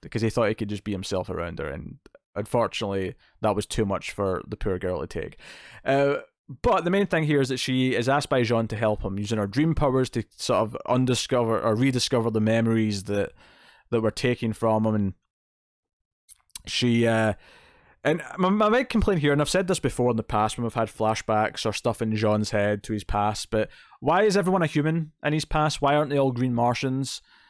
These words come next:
It makes no sense that he would be remember, you know, I, one, one of two things are happening. Either they were Green Martians at the time, and he's just remembering everyone is human, and in which case, why?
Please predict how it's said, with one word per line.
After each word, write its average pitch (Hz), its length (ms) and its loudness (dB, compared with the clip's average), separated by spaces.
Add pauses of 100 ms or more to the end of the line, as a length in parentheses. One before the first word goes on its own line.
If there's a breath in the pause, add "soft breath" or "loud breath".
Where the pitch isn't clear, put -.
(140)
It 127 120 2
makes 147 200 2
no 147 100 2
sense 127 340 2
that 135 100 -2
he 131 80 0
would 120 120 2
be 127 60 0
remember, 120 400 0
you 147 80 -2
know, 135 160 0 (840 loud breath)
I, 139 180 -8
one, 214 280 2
one 233 120 2
of 214 100 2
two 190 140 2
things 165 200 2
are 143 60 0
happening. 127 460 0 (280 loud breath)
Either 175 600 2 (360 soft breath)
they 139 160 2
were 185 240 4
Green 180 200 2
Martians 147 400 2
at 131 80 2
the - 80 0
time, 123 480 0
and 117 120 0
he's 135 160 2
just 131 180 -2
remembering 120 480 2
everyone 110 240 -2
is 104 160 -4
human, 110 300 0
and 110 320 -2
in 107 140 0
which 131 200 -2
case, - 240 -2
why? 110 360 2